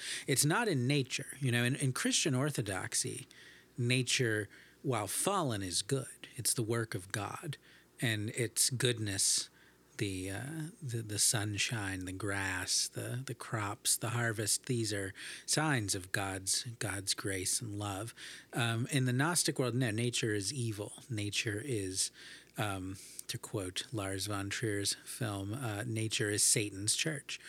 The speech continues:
Nature is this place of evil where the only good thing is this inner divinity in each of us, this, uh, this kind of inner, inner light that we, that we have to, uh,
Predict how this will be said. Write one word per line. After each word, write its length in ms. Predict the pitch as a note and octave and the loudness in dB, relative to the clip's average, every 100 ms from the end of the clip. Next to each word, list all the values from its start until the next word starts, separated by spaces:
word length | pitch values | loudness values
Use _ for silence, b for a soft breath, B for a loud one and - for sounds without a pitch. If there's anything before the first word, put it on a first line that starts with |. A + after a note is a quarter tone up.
| B B B A#2+ | B B B -4
Nature 420 | G#2+ G2+ A#2 G#2 | -2 -2 0 0
is 260 | - F#2+ | -2 -4
this 280 | G#2+ G2+ - | -2 0 0
place 400 | - - G#2 G2 | 0 -2 0 2
of 120 | G#2+ | 0
evil 440 | C3 D3 C3 A#2+ G2+ - - - _ - - - B2+ | 2 2 4 2 -2 -8 -20 -20 _ 0 2 4 2
where 540 | A2 B2 B2 G2 G2 - B B B B - | 2 2 2 0 -2 -6 B B B B 2
the 160 | B2+ | 2
only 400 | C3+ C#3 C#3+ A#2 | 6 6 6 4
good 260 | G2 A2 G2+ | 4 0 0
thing 380 | - A2 G2+ A2 | -2 -2 0 -2
is 240 | B2 G#2 | 0 2
this 240 | A#2 - - | 2 2 2
inner 260 | C3+ A#2+ A2 | 2 2 2
divinity 640 | G#2 F#2+ A2 A2 G2+ G2+ | 0 0 0 0 0 -2
in 80 | G2 | -4
each 320 | B2+ A2 - | -4 -4 -4
of 140 | B2 C#3+ | -4 -2
us, 380 | C#3+ - - - | 0 2 2 0
this, 340 | G2+ - - | 0 2 2
uh, 260 | A#2 B2 B2 - B B - | 0 -2 -6 -8 B B -2
this 260 | G#2 - - | 2 2 0
kind 180 | - G#2 | -2 -2
of 80 | G2+ | -2
inner, 520 | D3 A#2 G#2+ G2 A2 C3 | -2 0 0 -2 -6 -6
inner 260 | C3+ A2+ G2+ | -2 0 0
light 480 | F#2+ G2 F#2+ - - B B B B | -2 -4 -4 -6 -10 B B B B
that 180 | A2 G#2 E3 | -4 -2 -2
we, 540 | B2+ G#2+ G2 F#2 G#2 - - | -2 0 -2 -4 -8 -12 -6
that 220 | C3 A2+ | -6 -4
we 220 | G#2+ G2 | -4 -4
have 340 | - F#2+ - | -4 -6 -6
to, 320 | - G2+ F#2 G#2 | -6 -4 -6 -6
uh, 300 | A#2+ A#2+ C3 | -6 -6 -6